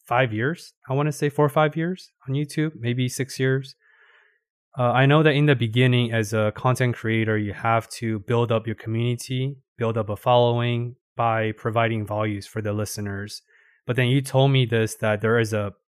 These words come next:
point where you have to, you don't have to, but you almost have to step back from messaging back to all the replies, you know, responding to every single comment out there from these people who have no idea who you are, for both yourself,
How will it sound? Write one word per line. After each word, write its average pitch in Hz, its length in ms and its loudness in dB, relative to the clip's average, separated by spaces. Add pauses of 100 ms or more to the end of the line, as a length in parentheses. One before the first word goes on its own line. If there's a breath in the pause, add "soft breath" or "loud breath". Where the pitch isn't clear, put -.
(100)
point 113 560 -4
where 113 160 -4
you 110 100 -2
have 123 440 2
to, 110 480 -4 (640)
you 180 80 2
don't 170 160 4
have 120 360 0
to, 107 220 -10
but 117 160 -4
you 123 80 2
almost 127 260 2
have 117 140 -4
to 110 80 -14
step 104 320 -6
back 104 300 -6 (480)
from 113 280 0
messaging 117 460 0
back 107 220 0
to - 100 -18
all 117 120 0
the 113 100 -4
replies, 117 760 0 (160)
you 117 80 -8
know, 113 80 -6
responding 113 460 -4
to - 180 -8
every 113 160 -2
single 104 220 -6
comment 117 400 -4
out 104 220 -4
there 104 240 -2
from 107 460 -4 (360 soft breath)
these 117 180 -4
people 113 320 -4
who 113 160 -4
have 110 120 0
no 110 180 0
idea 107 280 -2
who 110 140 -6
you 101 200 -2
are, 101 340 -2 (340 soft breath)
for 160 200 2
both 139 360 2
yourself, 113 680 0